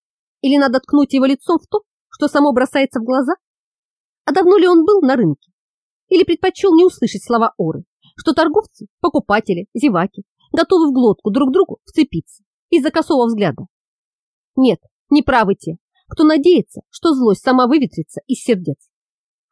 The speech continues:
Она может только накапливаться, если не давать ей выхода. И врачевать её надо долго и непрерывно.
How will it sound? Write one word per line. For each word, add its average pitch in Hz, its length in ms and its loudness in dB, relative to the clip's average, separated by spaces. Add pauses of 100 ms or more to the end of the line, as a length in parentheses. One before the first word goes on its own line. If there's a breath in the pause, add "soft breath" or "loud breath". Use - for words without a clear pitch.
Она 330 180 2
может 320 260 2
только 330 260 0
накапливаться, 151 760 -4 (400)
если 320 240 0
не 302 80 4
давать 285 280 0
ей 254 140 0
выхода. 160 400 -6 (720)
И 285 80 -4
врачевать 294 460 0
её 196 140 2
надо 185 240 0
долго 214 380 -2 (100)
и 269 60 0
непрерывно. 180 580 0